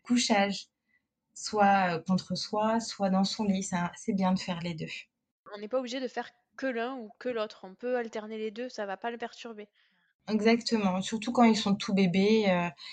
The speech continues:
Speaker 1: ils ont énormément besoin de contact, donc heu, jusqu'à deux mois, sans aucun souci, on p-, on peut alterner, heu, les modes de portage et les, les modes de sieste. En revanche, à partir de trois mois, quand vous êtes à la maison, c'est bien qu'il y ait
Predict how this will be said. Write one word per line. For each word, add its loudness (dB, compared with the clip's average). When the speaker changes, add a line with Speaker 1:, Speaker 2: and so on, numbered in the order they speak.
Speaker 1:
ils 2
ont 4
énormément 6
besoin 2
de -2
contact, 0
donc -2
heu, -2
jusqu'à -4
deux 0
mois, 4
sans -4
aucun -6
souci, -4
on 0
p-, -12
on 2
peut 0
alterner, 2
heu, 0
les 4
modes 6
de -2
portage 0
et 4
les, 0
les -2
modes 0
de -4
sieste. -4
En -4
revanche, 0
à 2
partir -4
de -2
trois 2
mois, 6
quand 0
vous 2
êtes 2
à 6
la 6
maison, 2
c'est 2
bien 2
qu'il 0
y 6
ait 2